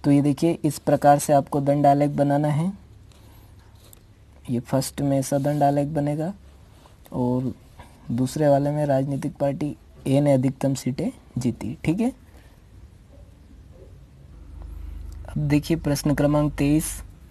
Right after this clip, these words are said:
इसका आंसर भी बता देता हूँ मैं आपको।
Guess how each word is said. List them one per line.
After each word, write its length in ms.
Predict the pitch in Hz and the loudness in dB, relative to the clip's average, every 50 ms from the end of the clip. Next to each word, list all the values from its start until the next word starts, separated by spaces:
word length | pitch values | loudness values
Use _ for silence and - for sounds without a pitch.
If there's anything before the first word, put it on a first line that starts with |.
| - - - - - - - - - - - - | -20 -20 -20 -20 -20 -20 -20 -20 -20 -18 -10 -6
इसका 300 | 135 127 - - 151 147 | -6 -4 -2 2 4 4
आंसर 300 | 139 139 135 - 151 147 | 4 4 2 2 0 0
भी 120 | 147 156 | 2 2
बता 260 | 143 143 135 139 143 139 | 0 2 2 4 4 4
देता 240 | 139 143 151 - | 4 2 0 0
हूँ 80 | 143 139 | -2 0
मैं 140 | 143 143 139 | 0 0 -2
आपको। 340 | 131 131 - - 147 156 | -2 -4 -4 -6 -6 -6